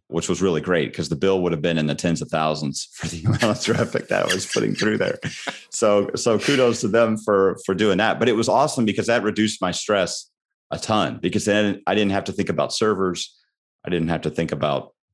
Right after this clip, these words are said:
code other than the small little bit of code that I would give them that they would then go and run wherever it needed to go run. I didn't have to think about T L S or, or any of that anymore.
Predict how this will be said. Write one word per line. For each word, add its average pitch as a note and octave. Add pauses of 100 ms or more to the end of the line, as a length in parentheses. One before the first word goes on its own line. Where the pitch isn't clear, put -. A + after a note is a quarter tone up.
(120)
code G2+
other F#2+
than F2+
the E2
small G2
little F2+
bit E2
of D#2+
code E2
that D#2+
I D#2+
would D2+
give F2+
them E2
that D2
they E2
would - (100)
then F2
go D#2+
and D2
run D#2
wherever D#2
it -
needed D#2
to D2
go D2
run. D2+
I C#2+
didn't E2
have E2+
to -
think E2+
about D#2+
T E2+
L C#2+
S C#2+
or, - (120)
or C#2
any D2
of -
that -
anymore. -